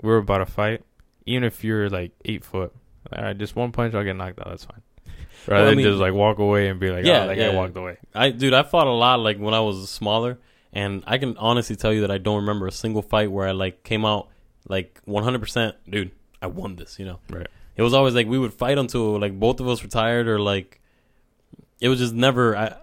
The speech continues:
Speaker 2: I don't know, I was never too, I liked fighting. I always loved fighting. Like, I would, I would look for issues just to fight, and that's why I got into boxing and all that crap. I wasn't good at it. I don't know why.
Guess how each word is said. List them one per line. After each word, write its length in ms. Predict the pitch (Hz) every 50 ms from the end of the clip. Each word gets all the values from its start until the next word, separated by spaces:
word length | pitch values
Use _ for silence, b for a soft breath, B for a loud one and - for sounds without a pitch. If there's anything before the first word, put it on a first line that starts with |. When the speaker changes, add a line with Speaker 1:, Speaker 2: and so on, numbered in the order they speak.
| - -
Speaker 2:
I 60 | 113
don't 100 | 127 151
know, 60 | 147
I 40 | 120
was 180 | 117 123 135 139
never 240 | 143 156 151 143 127
too, 500 | - - - 143 143 139 131 123 113 - -
I 60 | 104
liked 240 | 107 127 143 123 -
fighting. 320 | - 113 110 101 95 92
I 20 | 95
always 220 | 104 110 104 95
loved 200 | 101 104 98 -
fighting. 280 | - 104 98 95 95 92
Like, 160 | 92 90 95
I 40 | 98
would, 280 | 95 95 92 92 101 -
I 80 | -
would 120 | 98 98 95
look 160 | 101 113 107
for 160 | - - 107
issues 260 | 104 101 - 107 101 92
just 160 | 101 98 -
to 60 | 92
fight, 320 | - - 101 95 90 - -
and 100 | 101 95
that's 120 | 95 101
why 60 | 110
I 40 | 101
got 140 | 98 101 101
into 100 | 98 98
boxing 380 | 90 92 98 104 104 - - 98
and 80 | 95 95
all 60 | 98
that 120 | 98 92
crap. 200 | - 104 104 - - _ _ _ _ _ - - _ _ _ _ _ _ _ _ _ _ _ _ - - -
I 40 | 98
wasn't 220 | 127 135 117 101
good 120 | 104 156 90
at 120 | 87 85
it. 20 |
I 40 | 87
don't 120 | 98 113 123
know 80 | 123 113
why. 320 | 117 131 131 117 -